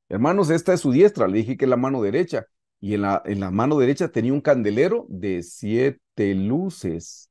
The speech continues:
Esas son las siete estrellas que se mencionan. Y así podemos seguir viendo, porque dice, hermanos, que su rostro era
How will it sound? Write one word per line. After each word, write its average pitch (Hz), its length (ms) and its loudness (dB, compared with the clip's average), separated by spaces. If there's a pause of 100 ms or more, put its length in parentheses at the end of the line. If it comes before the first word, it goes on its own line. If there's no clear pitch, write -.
Esas 110 240 -8
son 123 160 -4
las 113 160 -4
siete 110 240 -6
estrellas 117 420 -4
que 98 120 -10
se 90 160 -6
mencionan. 87 760 -4 (680)
Y 107 120 0
así 190 200 2
podemos 190 400 6
seguir 131 320 4
viendo, 196 420 4
porque 107 280 -4
dice, 143 240 0
hermanos, 170 500 -2 (520)
que 131 100 2
su 131 160 -2
rostro 190 420 4
era 208 320 4